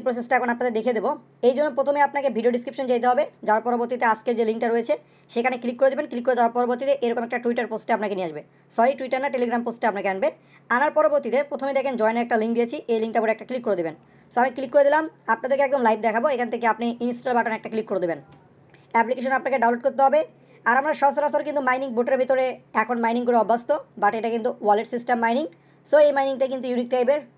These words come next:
আশা করি আপনারা ভালো একটা প্রফিট পাবেন। Just আজকে এই মাইনিংটা কয়েক ঘন্টা আগে লঞ্চ হয়েছে, একদম নতুন। So বন্ধুগণ, এখান থেকে আমরা ওপেন করে দেবো। ওপেন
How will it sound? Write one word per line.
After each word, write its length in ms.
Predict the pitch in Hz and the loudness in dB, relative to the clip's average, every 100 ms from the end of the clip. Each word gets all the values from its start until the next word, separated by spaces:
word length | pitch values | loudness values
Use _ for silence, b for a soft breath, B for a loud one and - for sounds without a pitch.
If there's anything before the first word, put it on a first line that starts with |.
| - - | -8 -6
আশা 120 | - 240 | -2 2
করি 100 | 240 | 2
আপনারা 140 | 226 226 | 2 0
ভালো 100 | 202 208 | 2 0
একটা 100 | 226 220 | -2 -4
প্রফিট 220 | 208 214 | -4 -2
পাবেন। 200 | 196 - 311 b b b 220 | 0 0 -4 b b b 2
Just 220 | 277 - _ 214 | 2 0 _ -2
আজকে 200 | 226 - 277 | -2 -2 -2
এই 60 | 254 | -2
মাইনিংটা 280 | 254 247 247 - 262 | -2 -2 -6 -2 2
কয়েক 160 | 262 226 | 2 2
ঘন্টা 160 | 247 240 | 0 2
আগে 100 | 220 | 4
লঞ্চ 140 | 208 233 | 2 2
হয়েছে, 220 | 240 240 302 311 220 | -2 0 -2 0 0
একদম 180 | 190 220 | 0 -2
নতুন। 180 | 214 170 - b b b b | -2 -4 -10 b b b b
So 40 | 277 | 4
বন্ধুগণ, 280 | 302 302 320 | 4 2 2
এখান 120 | 269 277 | 0 2
থেকে 120 | 277 277 | 2 4
আমরা 120 | 277 254 | 4 4
ওপেন 160 | 302 285 | 4 4
করে 120 | 233 196 | 0 2
দেবো। 140 | 202 311 - _ _ 233 | 2 0 -4 _ _ 0
ওপেন 140 | 254 | 0